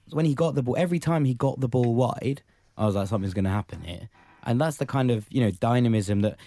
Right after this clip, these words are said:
I think we said at the very start about Ayite. Every time Ayite got the ball, we were like, "Oh, something's gonna happen here." And, you know, s-, the, the current thing is that Tottenham and Arsenal are in a two-way race for Helder Costa.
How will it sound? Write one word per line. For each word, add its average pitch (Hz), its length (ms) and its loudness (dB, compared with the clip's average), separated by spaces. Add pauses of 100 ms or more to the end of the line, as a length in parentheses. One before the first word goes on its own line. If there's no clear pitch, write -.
(200)
I - 60 -6
think 160 200 -2 (160)
we 131 160 -2
said 127 400 -2 (240)
at 113 60 -6
the 113 80 -2
very 113 160 -2
start 110 420 -2
about 104 460 -2 (100)
Ayite. 110 680 -2 (280)
Every 110 160 0
time 117 160 2
Ayite 117 400 2
got 107 80 0
the 95 80 -6
ball, 98 140 0
we 98 100 0
were 95 80 0
like, 98 180 -2
"Oh, 110 140 2
something's 110 340 -2
gonna 101 160 -2
happen 110 320 -4
here." 92 220 -4 (340)
And, 131 320 0
you 156 80 0
know, 135 100 4
s-, - 180 -6 (240)
the, 127 360 2 (320)
the - 80 -2
current 147 320 0
thing 120 140 2
is 110 180 2
that - 120 -6
Tottenham - 320 0
and 120 100 4
Arsenal 110 380 0
are 90 60 -2
in 90 60 -2
a 90 60 0
two-way 98 380 0
race 92 260 -4
for - 140 -10
Helder 90 240 -6
Costa. - 400 -12